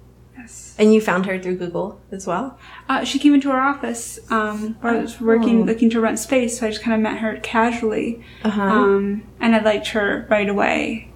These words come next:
Speaker 1: and, uh, found her credible. And then I had spoken to a few people that had worked with her, and she said she was amazing. They didn't think she was just doing hypnotherapy. They thought she was,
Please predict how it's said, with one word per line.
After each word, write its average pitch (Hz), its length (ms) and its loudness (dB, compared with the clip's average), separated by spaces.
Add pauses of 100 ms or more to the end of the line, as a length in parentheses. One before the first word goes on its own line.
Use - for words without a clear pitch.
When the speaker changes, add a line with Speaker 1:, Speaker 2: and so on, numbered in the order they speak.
Speaker 1:
and, 208 240 -2
uh, - 280 -4
found 214 260 0
her 214 120 -4
credible. 247 680 0 (380)
And 226 200 4
then 208 460 0 (280)
I - 460 -2 (260)
had 226 220 -2
spoken 226 360 4
to 226 240 4
a 220 120 -2
few 233 180 2
people 269 480 -2 (240)
that 233 100 0
had 233 140 4
worked 214 220 2
with 262 80 0
her, 302 220 4
and 226 180 -2
she 233 80 -2
said 226 220 0
she 220 160 -2
was 220 160 2
amazing. 208 480 2
They 196 120 2
didn't - 220 0
think - 220 0
she - 180 0
was 214 140 -2
just - 280 -2
doing 220 240 2
hypnotherapy. - 760 -2
They 226 140 4
thought 226 280 -2
she - 120 -4
was, - 400 -2